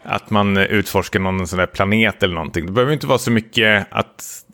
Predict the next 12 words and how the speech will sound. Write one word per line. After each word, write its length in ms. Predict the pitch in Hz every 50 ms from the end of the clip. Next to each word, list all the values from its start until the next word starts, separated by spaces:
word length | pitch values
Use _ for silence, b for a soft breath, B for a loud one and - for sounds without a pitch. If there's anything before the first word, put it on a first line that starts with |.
| - - -
alien 400 | 123 120 117 110 107 110 107 107
är 160 | 104 101 101
liksom 260 | 98 92 - - 98 95
in 200 | 110 107 104 107
your 80 | 110 107
face, 520 | - - - - - - - - - -
utan 180 | 85 - 85 82
själva 300 | - - 92 82 87 85
bara 160 | - 87 87
liksom 320 | 85 82 - - 85 -
utforskandet 840 | - 110 98 - - - 120 - - - - 101 85 85 80 - -
av 400 | - - 92 87 82 78 78 -